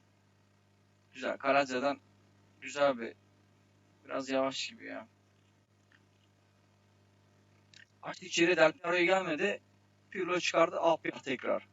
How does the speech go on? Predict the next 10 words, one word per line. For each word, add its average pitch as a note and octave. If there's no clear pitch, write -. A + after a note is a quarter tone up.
Tekrar E3
oyun C#3
kuracak C3
Juventus. C3+
Del C#3
Piero E3+
döndürmemek D#3+
lazım. C3
Maresca, C#3+
Horacek. C#3+